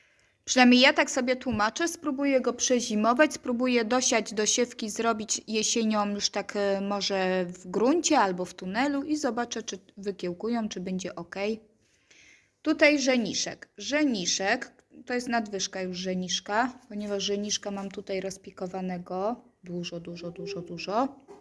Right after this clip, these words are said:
I tutaj mam, y, Phloxedramonda, tak? Dwie paletki z tych gwieździstych,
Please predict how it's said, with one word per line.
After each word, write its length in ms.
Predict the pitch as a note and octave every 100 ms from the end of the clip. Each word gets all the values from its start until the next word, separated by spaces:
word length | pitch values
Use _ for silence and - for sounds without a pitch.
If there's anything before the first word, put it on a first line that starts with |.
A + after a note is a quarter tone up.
| _ _ - - - - - _ _
I 160 | A3 G#3
tutaj 500 | C#4+ C#4+ C#4+ C4 A#3+
mam, 640 | G3+ G3 G3 A#3+ C4+ - - _ _ _ _ _ _ _ _ _ _ G3+ G3+
y, 20 |
Phloxedramonda, 1400 | G3 B3+ B3 - B3+ A#3+ A#3 A#3 A#3 A3 G#3+ F#3+ F3+ F3
tak? 680 | F3 F#3 F3+ G3+ A3+ - - _ _ _ _
Dwie 260 | G3 G3+ A3+
paletki 1080 | A3+ G#3 G#3 F#3+ - - A3 C4+ E4+ - _
z 140 | -
tych 160 | - A3
gwieździstych, 1040 | G3+ A3 G#3 - G3+ F#3+ - B3+ D#4+ E4+